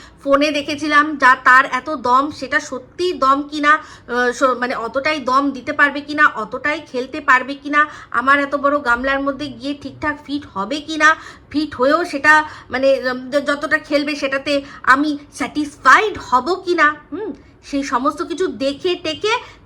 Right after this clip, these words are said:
তারপর যখন বলতো, "হ্যাঁ ঠিক আছে, আমার আর তোমাকে লাগবে না",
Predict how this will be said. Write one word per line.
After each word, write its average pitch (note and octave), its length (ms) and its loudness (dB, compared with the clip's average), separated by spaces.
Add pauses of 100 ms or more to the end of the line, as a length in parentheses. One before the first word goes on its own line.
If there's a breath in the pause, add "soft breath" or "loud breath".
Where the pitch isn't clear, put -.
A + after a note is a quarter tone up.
তারপর C#4+ 600 6
যখন F#4 240 0
বলতো, F4+ 260 0
"হ্যাঁ F#4 220 2
ঠিক F4 140 -4
আছে, A3 280 -8 (240 soft breath)
আমার E4 260 6
আর D#4 140 4
তোমাকে C#4 260 -2
লাগবে G#3 300 -4
না", F#3+ 160 -10